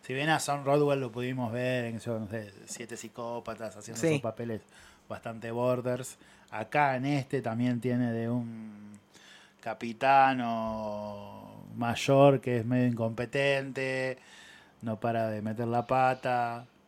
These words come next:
Speaker 1: El final del personaje de Sam Rockwell con toda esa vestimenta, lo
Speaker 2: Fantástico.
Speaker 1: Elton John. <laughs>
Speaker 2: Era como una mezcla de los Beatles en sergeant Pepper's con Elton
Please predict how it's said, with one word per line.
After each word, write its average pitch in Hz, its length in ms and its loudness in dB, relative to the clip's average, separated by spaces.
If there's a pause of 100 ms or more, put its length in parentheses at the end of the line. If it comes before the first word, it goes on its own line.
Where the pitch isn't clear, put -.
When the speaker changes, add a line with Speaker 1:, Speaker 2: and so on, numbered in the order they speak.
(300)
Speaker 1:
El 113 120 -6
final 139 540 0
del 113 160 -10
personaje 113 460 -8
de 110 40 -10
Sam 110 240 -8
Rockwell 117 760 -4 (120)
con 104 260 -16
toda 113 180 -8
esa 113 180 -10
vestimenta, 113 1040 -8
lo 110 200 -8
Speaker 2:
Fantástico. 175 680 0
Speaker 1:
Elton 143 160 -8 (100)
John. 143 200 -10 (180)
<laughs> 180 200 -12
Speaker 2:
Era 254 200 6
como 202 160 -2
una 240 140 2
mezcla 233 240 4
de 180 180 10
los 165 200 4
Beatles 247 420 0
en 190 80 2
sergeant 214 360 4
Pepper's 254 520 4
con 175 380 2
Elton 208 480 4